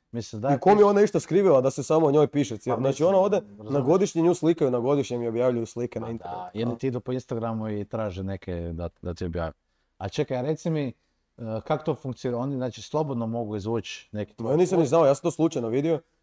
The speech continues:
Speaker 2: jer ti je mami moja, njena frenica na fejsu je vidjela od nekog srpskog portala,
Speaker 1: Mhm.
Speaker 2: pa sam ja kucao na Google Igor Jadan i otiš-, odeš na ovo po news. Gledaš te portale, stari, deset portala pisalo da sam ja bio u Srbiji na svadbi.
Speaker 1: Gore, a?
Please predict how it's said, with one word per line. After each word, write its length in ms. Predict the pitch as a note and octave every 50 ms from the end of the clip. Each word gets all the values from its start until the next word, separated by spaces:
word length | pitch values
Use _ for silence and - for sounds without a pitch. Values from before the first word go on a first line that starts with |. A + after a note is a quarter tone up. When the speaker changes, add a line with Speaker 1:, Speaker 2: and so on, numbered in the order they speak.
| _ -
Speaker 2:
jer 160 | B2+ B2+ B2
ti 120 | - C#3
je 120 | C3+ B2+ B2+
mami 300 | B2+ C3+ D3 C#3+ B2 A#2
moja, 200 | B2 C3 C3+ B2+
njena 260 | B2 C#3 C#3 C3+ A#2
frenica 420 | - C3 C#3+ C3+ A#2+ - - B2
na 80 | B2 A#2+
fejsu 360 | - - C#3+ C#3 - - A2
je 60 | G#2+
vidjela 380 | A#2 B2+ A#2+ A2+ G#2 G#2+ G#2+ G2+ _ _ _ _ _ _ _ _ _
od 100 | - A#2 A#2
nekog 280 | C3 C#3 C#3 - A2+
srpskog 360 | - - D3 C3+ - - G#2+ -
portala, 460 | - A2+ G#2+ - A#2 A#2+ C#3+ E3 E3+ E3 - _ _ _
Speaker 1:
Mhm. 100 | - G2+
Speaker 2:
pa 100 | B2 B2
sam 120 | C#3+ D3
ja 40 | C#3
kucao 260 | - D#3 C#3+ - C3
na 80 | A#2+ A2+
Google 300 | A#2+ C3+ B2 A2+ A#2 B2
Igor 160 | A#2+ C3 A#2
Jadan 280 | A#2 B2+ C#3+ D#3+ D3+
i 60 | C#3+ C3+
otiš-, 260 | B2+ - D3 C3+ C#3 -
odeš 260 | C3 C3+ B2 A#2+ -
na 60 | B2+
ovo 100 | B2+ B2
po 160 | - - B2+ A#2+
news. 380 | B2+ C#3 B2+ A2+ G#2 G2+ - _ _ _ _ _ _ _ _ _ _ _ _ _ -
Gledaš 220 | - D3 C3+ A#2+
te 140 | - D3 C#3+
portale, 440 | - - B2+ G2+ - C#3+ C#3 B2+ G#2+
stari, 340 | - - C#3 C3 B2+ B2+ A#2+ _ _ _ _
deset 380 | - C3 B2+ D#3 D#3 - B2 -
portala 420 | - C3+ B2 - D3 C#3 B2 A2+
pisalo 280 | - C#3+ C3+ - A#2 A#2
da 80 | A#2+ A#2
sam 160 | - C#3 C3
ja 60 | B2
bio 140 | A#2+ C3+ B2+
u 40 | A#2
Srbiji 360 | - - C3 A#2+ A2 A2 G#2
na 100 | A2 G#2+
svadbi. 280 | - - A2 A2 A2+
Speaker 1:
Gore, 300 | G#2+ B2+ C3 B2+ A2+ G#2 G2
a? 160 | F#2+ F#2+ F#2+